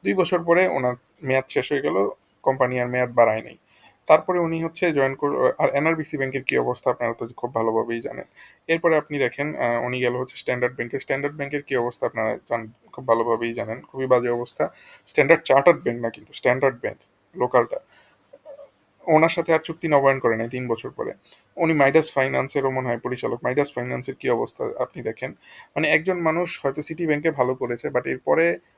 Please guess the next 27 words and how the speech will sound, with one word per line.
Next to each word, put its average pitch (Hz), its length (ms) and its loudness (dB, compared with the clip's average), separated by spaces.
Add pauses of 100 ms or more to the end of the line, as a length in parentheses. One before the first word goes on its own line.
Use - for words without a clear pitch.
(140)
ওনার 139 220 2
যে 143 140 0
কাজগুলো 139 440 0
ছিল, 139 240 -6
সেই 143 160 -6
কাজগুলো 135 440 -2
হয়তো 117 340 0
অতটা - 240 -4
ভালো 127 300 -2
না, 120 160 -2 (280)
মানে, 123 240 -8 (480)
সময় 139 260 2
উপযোগী 147 360 -4
ছিল 135 320 -4
না, 117 120 -2
এই 120 80 -4
কারণে 135 280 -2
উনি 120 340 -6
আসলে 120 320 -4
কাজ - 220 -2
করতে 151 280 -4
পারেনি। 135 420 2 (480)
আর 123 260 6
ওনার 135 300 4
আসলে 135 320 -2
তেমন 135 280 -4
কোনো 131 440 -2